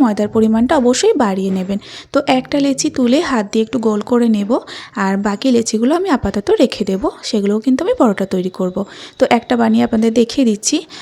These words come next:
প্রথমে আমি একটু শুকনো ময়দা ছড়িয়ে নিলাম। এবার পাতলা একটা রুটির মতো করে বেলে নেব। য-, normally যেভাবে আমরা রুটিটা তৈরি করি, ঠিক সেইভাবেই রুটিটা তৈরি করে নেব,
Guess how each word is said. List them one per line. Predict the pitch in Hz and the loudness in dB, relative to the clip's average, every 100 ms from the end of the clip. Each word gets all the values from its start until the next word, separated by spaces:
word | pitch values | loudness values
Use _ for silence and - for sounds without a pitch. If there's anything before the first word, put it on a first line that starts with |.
| - | -2
প্রথমে | 254 247 262 | 0 4 4
আমি | 254 247 | 6 4
একটু | 240 302 | 2 -2
শুকনো | - 226 220 | -2 0 0
ময়দা | 214 202 214 | 2 0 -2
ছড়িয়ে | - 254 240 262 | 0 0 2 4
নিলাম। | 214 196 311 - - - | 2 0 -4 -8 -18 0
এবার | 285 277 349 - _ | 4 4 2 -4 _
পাতলা | 208 - 214 | -4 -2 -4
একটা | 208 262 | 0 0
রুটির | 226 214 214 | 0 -2 -4
মতো | 208 214 | -4 -6
করে | 277 320 | 0 2
বেলে | 440 233 180 | 4 2 2
নেব। | 180 185 202 | -4 -6 -6
য-, | 277 | -2
normally | 240 247 269 285 285 | 2 4 4 4 2
যেভাবে | 262 247 247 247 | 0 0 0 2
আমরা | 226 240 | 2 2
রুটিটা | 233 254 285 | 0 -2 -4
তৈরি | 277 226 196 | 2 2 2
করি, | 196 208 214 - - - - | 2 2 2 0 -10 -16 -4
ঠিক | 320 | -2
সেইভাবেই | - 254 202 214 330 415 | 2 2 2 2 0 2
রুটিটা | 254 202 202 | 0 0 -4
তৈরি | 302 254 254 | 0 4 4
করে | 247 208 190 | 4 0 0
নেব, | 185 196 | -2 -4